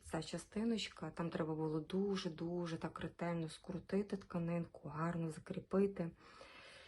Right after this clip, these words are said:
І я саме тому цей такий центральний стібочок так гарно підтягнула. Ну, думала, що потім, як, е, випрасується, е, випреться тканинка і випрасується, буде трошечки краще. Так воно і є, але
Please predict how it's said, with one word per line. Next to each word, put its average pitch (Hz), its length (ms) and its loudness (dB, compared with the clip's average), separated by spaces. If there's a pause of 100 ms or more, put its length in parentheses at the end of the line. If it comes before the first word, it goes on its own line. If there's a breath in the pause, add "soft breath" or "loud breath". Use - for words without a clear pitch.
(440 loud breath)
І 165 360 6
я 170 200 6
саме 170 260 4
тому 160 280 2
цей 160 160 -2
такий - 220 -8 (100)
центральний 160 480 0
стібочок 165 640 -2
так - 180 -2
гарно 160 380 0 (100)
підтягнула. 175 840 2 (380 loud breath)
Ну, 208 160 6 (460 loud breath)
думала, 220 460 8
що - 240 -2
потім, 208 380 4
як, 190 300 8
е, 180 220 6
випрасується, 185 1080 2
е, 180 40 6
випреться 190 540 4
тканинка 180 560 0
і 175 140 2
випрасується, 175 640 -2
буде 180 340 0 (540 loud breath)
трошечки 190 600 0
краще. 311 480 2
Так 196 220 4
воно 196 200 10
і 190 100 10
є, 196 400 6
але 214 320 4